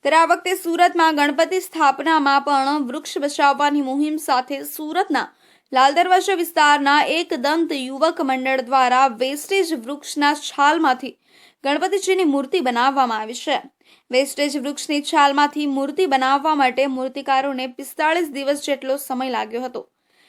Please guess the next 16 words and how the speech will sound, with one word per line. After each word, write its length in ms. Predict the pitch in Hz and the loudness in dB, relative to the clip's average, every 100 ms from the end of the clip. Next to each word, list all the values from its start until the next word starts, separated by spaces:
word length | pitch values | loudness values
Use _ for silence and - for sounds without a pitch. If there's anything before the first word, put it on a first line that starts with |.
| _ _ | _ _
આ 120 | 269 | 0
મૂર્તિની 560 | 302 359 - 392 392 381 | 2 0 0 0 0 -4
ઊંચાઈ 460 | 302 311 370 330 | -4 -2 2 4
અગિયાર 300 | 330 254 285 | 4 2 0
ફૂટ 240 | 294 330 330 | 0 -4 -6
છે, 320 | - 320 302 | -2 0 0
જેની 340 | 254 302 277 | -2 -2 0
અંદર 400 | 285 277 277 277 | -2 -2 -2 0
બસો 520 | 285 226 269 285 359 370 | -2 0 0 0 -4 -4
કિલો 320 | 311 285 294 | 0 0 0
ઘાસ 460 | 226 262 277 269 - | 0 0 0 0 -10
અને 220 | 247 254 | -10 -10
ત્રણસો 460 | 254 269 294 302 339 | -6 -6 -4 -4 -6
કિલો 260 | 285 277 | -4 -4
માટી 440 | 269 240 220 247 302 | -2 -2 -4 -6 -8
સાથે 380 | 294 240 240 | -4 -4 -4